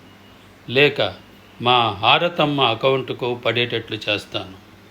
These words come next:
ఫైనల్గా ఈ డబ్బులంతయును ఇతర దేశాలకు తరలిస్తాను అని మా జందర్ మందర్ టీం అన్నీ చూసుకుంటారు అని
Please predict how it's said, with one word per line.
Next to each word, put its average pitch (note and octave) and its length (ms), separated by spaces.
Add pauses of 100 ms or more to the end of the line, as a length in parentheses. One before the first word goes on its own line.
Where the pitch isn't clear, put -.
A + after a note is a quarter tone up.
(1000)
ఫైనల్గా B2+ 720 (760)
ఈ C#3 220
డబ్బులంతయును C3+ 1040 (880)
ఇతర G3 240
దేశాలకు C#3 760
తరలిస్తాను A#2+ 920 (640)
అని A2+ 320 (240)
మా A2+ 160
జందర్ C3+ 400
మందర్ B2 360 (140)
టీం A2 260 (340)
అన్నీ F3 300
చూసుకుంటారు C3+ 800
అని G#2+ 460